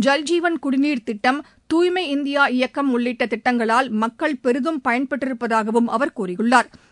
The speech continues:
பிரதமரின் வீட்டு வசதி திட்டம், ஆயுஷ்மான் பாரத், மருத்துவ காப்பீட்டு திட்டம் போன்றவற்றால் மக்களின் அடிப்படை தேவைகள் பூர்த்தி செய்யப்பட்டுள்ளதாகவும் அவர் கூறியுள்ளார். நாட்டின் பொருளாதாரத்தில் முக்கிய பங்காற்றும் நடுத்தர மக்களின் வாழ்வாதாரத்தை மத்திய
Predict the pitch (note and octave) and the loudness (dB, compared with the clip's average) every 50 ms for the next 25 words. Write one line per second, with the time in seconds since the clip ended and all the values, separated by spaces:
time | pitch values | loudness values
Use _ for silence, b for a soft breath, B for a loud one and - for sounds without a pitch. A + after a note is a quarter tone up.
0 | b b b - B3 A#3+ A3+ B3 B3 B3+ B3 C4 D#4+ F4 C4+ A3 C4+ C#4 - D4 | b b b -6 -4 -2 0 0 2 2 2 0 0 -2 -2 -2 -4 -4 -4 -6
1 | A#3 A#3+ A#3 A#3+ A3+ A#3 G#3 G#3+ G3 G3+ A#3+ C4+ F4 B B B B B - C4+ | -6 -6 -6 -4 -4 -4 -4 -4 -4 -4 -4 -4 -4 B B B B B 2 2
2 | C4+ D4 E4+ - - - E4+ E4 E4 D#4+ B3+ A3+ B3 A#3+ B3 B3+ C#4 - - b | 4 2 2 -2 -4 -2 0 0 0 0 0 0 2 0 0 0 -4 -6 -10 b
3 | b b - A#3 A#3+ C4 D#4+ - F4 E4 E4 - - C4 B3 B3+ - C#4+ C#4 - | b b 0 2 4 4 2 0 0 -2 -2 0 0 0 0 0 0 -4 -6 -6
4 | B3 - B3+ A#3 - C#4 C#4 C#4 B3+ A#3 A3+ A3 B3 A#3 A3 G#3 G3+ - B3 C4 | -6 -6 -6 -4 -2 -2 -2 0 0 0 0 0 0 0 -2 -2 -2 0 2 2
5 | D4+ D4 B3 A3+ A3+ A3+ - D#4 D4 C#4+ C#4 - - A3+ A#3+ D#4 - - E4 D#4+ | 2 2 2 0 0 -2 -2 -4 -2 -2 -4 -4 -4 -2 -2 -2 -2 -2 -2 -2
6 | D4+ A#3+ - A3+ A3+ A#3 C4 C4+ - C4+ A3+ G#3+ C4+ C4+ D#4+ C4 - E4+ - - | -2 -4 -2 -2 0 0 0 -2 -2 -2 -2 -2 -2 -2 -2 0 -2 -4 -2 -2
7 | C4+ C4 C4+ B3+ - A#3+ G#3+ B3+ B3+ A#3 A3+ A3 G#3+ G#3+ A3 B3 B3+ - G#3 G#3+ | -4 -4 -4 -4 -6 -4 -2 -2 0 0 0 0 0 2 2 4 4 2 2 -2
8 | C#4 - - - F#3+ F3+ F#3 A3 A#3+ B3+ B3+ A3 - _ b b b b b b | -4 -4 -4 -6 -6 -4 -2 0 4 4 4 4 2 _ b b b b b b
9 | - A3 A#3 B3+ C#4+ E4+ - F#4+ F4 F4+ C#4 D4 B3+ C#4 D4 D#4+ E4 D#4 D4 C4+ | -4 0 2 2 2 2 0 -4 -4 -4 -2 -2 -2 -2 0 0 0 0 0 -2
10 | C4 C4 B3 - D4+ C#4+ C4 A#3 A#3+ - - D#4 D#4+ - - A#3 A#3 A#3+ B3 A#3 | -2 -2 -4 -4 -4 -2 -2 -2 -2 -4 -4 -6 -4 -4 -2 -2 0 0 0 0
11 | G#3+ G#3 A#3+ B3 C#4 D4+ B B B B B B A#3 B3+ C#4 D4 - - F#4+ F#4 | 0 0 0 -2 -2 -2 B B B B B B 2 2 2 2 0 -2 -2 0
12 | E4+ C#4+ C4+ C4 - D#4 D4 D4 C4 A3+ A3 A3 A#3+ C#4 C#4+ D#4 D#4 C4+ C4+ B3+ | 0 0 -2 0 -2 -2 0 2 2 2 2 2 2 2 2 0 0 2 2 0
13 | B3+ B3+ B3 - C4+ C4+ A#3+ A3 A3 A3+ - D4+ D#4 | 0 0 -2 -2 -2 0 0 0 -2 -2 -4 -4 -2